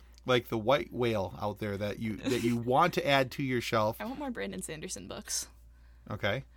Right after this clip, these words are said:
Speaker 2: Because his books are really cool, and he's very famous. Like, I'm pre-, most people who don't read know who Brandon Sanderson is. And I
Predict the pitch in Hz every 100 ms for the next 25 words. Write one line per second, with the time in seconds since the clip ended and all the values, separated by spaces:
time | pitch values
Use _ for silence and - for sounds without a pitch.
0 | - - 226 226 220 240 247 262 269 269
1 | 254 - 196 214 220 - 196 190 190 196
2 | 214 196 196 196 190 196 190 208 - -
3 | - - 196 196 190 220 240 254 220 214
4 | 226 - 208 190 196 175 190 180 175 190
5 | 180 175 185 160 170 170 170 180 - 151
6 | 170 196 - - - - - - - 220
7 | 220 214 196 190 - - 202 202 202 196
8 | 196 -